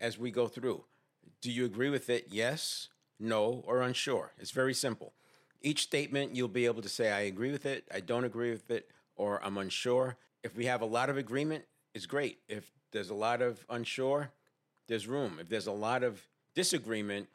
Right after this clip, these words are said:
normally the comments are only open for people who are paid subscribers. I'm going to open the comments for all podcast listeners to be able to put comments there. I want to see what people are saying.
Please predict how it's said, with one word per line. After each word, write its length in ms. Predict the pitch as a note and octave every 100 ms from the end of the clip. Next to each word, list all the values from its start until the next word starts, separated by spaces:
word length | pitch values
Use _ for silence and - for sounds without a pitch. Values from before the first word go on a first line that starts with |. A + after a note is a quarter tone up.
| _
normally 560 | A#2+ C3 E3 D#3+ C3 A#2+
the 460 | G2 A2 A2 G2+ - _ _ _ _ _
comments 500 | C#3 C#3+ C#3 A#2+ -
are 120 | A2+
only 240 | A#2+ A#2 -
open 520 | C3 - A2+ G2 F#2
for 480 | - A2 G#2+ G2+ G2
people 400 | - B2+ - G#2+
who 240 | A2 G#2+
are 100 | G2+
paid 380 | - A#2+ A2 -
subscribers. 800 | F#2 - G#2+ G#2 F2+ C2+ - - _ - _
I'm 200 | G2 A2
going 280 | A#2 B2 A#2+
to 220 | - B2 -
open 280 | - - C3+
the 100 | C3
comments 760 | - D3+ C#3 G#2 F#2+ - - _
for 160 | - A2+
all 300 | A2+ B2 B2
podcast 560 | - A#2 - G#2+ F#2 F#2+
listeners 640 | F2 - F2+ F2+ E2+ -
to 80 | C3
be 140 | G#2+
able 160 | A#2+ A#2
to 80 | G2+
put 180 | F2+ -
comments 400 | C#3+ C3+ G#2 -
there. 260 | F#2 F#2+
I 60 | G2
want 220 | A2+ A2+
to 40 |
see 80 | -
what 120 | A#2+
people 240 | B2+ G#2+ G2
are 40 |
saying. 440 | - A#2 A2 F#2+